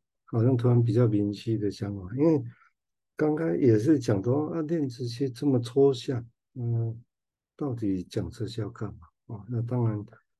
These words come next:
那刚刚建佑在消化这个过程，让我突然想到说，对哦，那其实如果延续下来，其实我觉得是有它道理，因为我本来觉得奇怪，跳的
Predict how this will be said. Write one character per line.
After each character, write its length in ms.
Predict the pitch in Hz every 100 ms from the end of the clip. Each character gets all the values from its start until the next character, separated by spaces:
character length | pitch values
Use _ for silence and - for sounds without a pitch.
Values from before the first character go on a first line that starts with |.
| _
那 100 | 120
刚 180 | 120 123
刚 320 | 127 127 117
建 180 | 131 120
佑 100 | 123
在 160 | 120 117
消 240 | 127 123
化 120 | 127
这 120 | 113
个 60 | 117
过 200 | 120 107
程， 280 | - 95 101
让 120 | 120
我 100 | 101
突 120 | 113
然 120 | 107
想 200 | 101 101
到 180 | 92 110
说， 400 | 101 110 107 110 - - _ _ _ _ _
对 220 | 170 127
哦， 200 | 92 87 - _ _ _ _
那 80 | 175
其 220 | 180 131
实 160 | 120 135
如 180 | 123 147
果 140 | 139
延 240 | 117 110 117
续 180 | 143
下 320 | 120 - 127 98
来， 240 | 95 95
其 200 | - -
实 240 | 110 107 -
我 140 | 120
觉 200 | 92 117
得 160 | 120 110
是 160 | 117 110
有 100 | 98
它 160 | 110
道 220 | 104 113 98
理， 140 | 92 98
因 80 | 127
为 40 |
我 80 | 127
本 160 | 117
来 140 | 104 117
觉 160 | 117
得 60 | 113
奇 160 | 113 110
怪， 100 | 117
跳 260 | 117 120
的 200 | 107 101